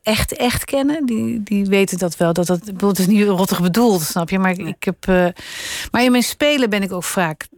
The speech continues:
Speaker 1: te heftig. Dat vind ik zelf ook. Dus ik zeg het altijd meteen, je moet wel, zeg, zeg het gewoon.
Speaker 2: Ja.
Speaker 1: Dat het minder moet.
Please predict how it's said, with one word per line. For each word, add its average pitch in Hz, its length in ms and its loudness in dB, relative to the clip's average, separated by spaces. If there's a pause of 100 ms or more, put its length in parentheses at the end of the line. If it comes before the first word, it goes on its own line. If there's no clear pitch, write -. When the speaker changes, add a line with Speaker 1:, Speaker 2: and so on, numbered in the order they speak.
(100)
Speaker 1:
te - 120 2
heftig. 202 640 0
Dat 214 100 -4
vind 240 160 0
ik - 60 -4
zelf 262 260 2
ook. 190 420 -2 (420)
Dus 190 120 -6
ik - 80 -8
zeg 254 200 0
het - 120 -4
altijd 214 280 -2
meteen, 208 360 2
je 202 60 2
moet 208 220 0
wel, 214 360 0 (120)
zeg, - 540 -2 (140)
zeg - 280 -4
het 208 120 0
gewoon. 147 440 -2 (600)
Speaker 2:
Ja. 160 180 0
Speaker 1:
Dat 113 100 -8
het 190 140 0
minder 175 480 2
moet. 147 360 -2